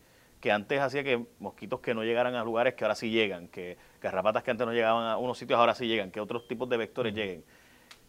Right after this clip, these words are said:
Speaker 1: ¿para qué deberíamos estar esperando entonces los próximos años?
Speaker 2: El,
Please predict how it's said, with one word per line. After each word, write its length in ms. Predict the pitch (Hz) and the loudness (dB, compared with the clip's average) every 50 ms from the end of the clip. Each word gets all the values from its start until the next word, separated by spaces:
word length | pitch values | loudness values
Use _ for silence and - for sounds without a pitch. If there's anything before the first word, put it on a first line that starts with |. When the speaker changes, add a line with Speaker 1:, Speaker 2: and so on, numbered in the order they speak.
| _ _ _ _ _ _ | _ _ _ _ _ _
Speaker 1:
¿para 180 | - 147 131 131 | 6 6 6 8
qué 80 | 123 151 | 8 8
deberíamos 400 | 156 160 165 165 156 156 156 147 | 8 8 8 8 6 2 0 -2
estar 180 | - 151 143 | 2 2 0
esperando 360 | 139 - - 147 135 135 131 127 | 0 2 0 0 0 0 0 -4
entonces 180 | 127 120 135 | -6 -4 -4
los 100 | 117 107 | -6 -6
próximos 420 | - 120 107 - 117 110 101 - - | -6 -8 -10 -8 -8 -10 -10 -10 -12
años? 240 | 67 55 - - - _ _ _ - - | -14 -14 -16 -20 -20 _ _ _ -18 -14
Speaker 2:
El, 200 | 131 117 110 | -12 -12 -12